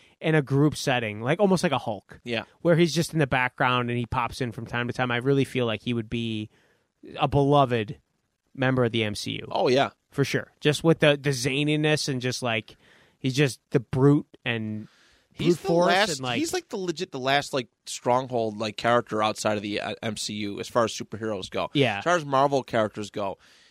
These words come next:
Speaker 2: you know, for, for a while it was, it was low, you know, uh, Hugh Jackman as Wolverine, but he's, like, the, the, I mean, it obviously had no fault to his own, but he's, like, the fact that those mo-, they made a sequel to it speaks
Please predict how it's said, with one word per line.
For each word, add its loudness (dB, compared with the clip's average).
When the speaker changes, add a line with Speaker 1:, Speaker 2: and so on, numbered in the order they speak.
Speaker 2:
you -6
know, 0
for, -4
for -4
a 0
while 2
it -4
was, -8
it -6
was -8
low, 0
you -6
know, -6
uh, -4
Hugh -4
Jackman 2
as -4
Wolverine, -2
but -4
he's, -6
like, -6
the, 2
the, -4
I -6
mean, -10
it -4
obviously -2
had 0
no 0
fault -2
to -12
his -10
own, 0
but 0
he's, -8
like, 0
the -4
fact 2
that 2
those 2
mo-, -2
they 0
made 2
a 0
sequel -4
to 2
it 2
speaks -6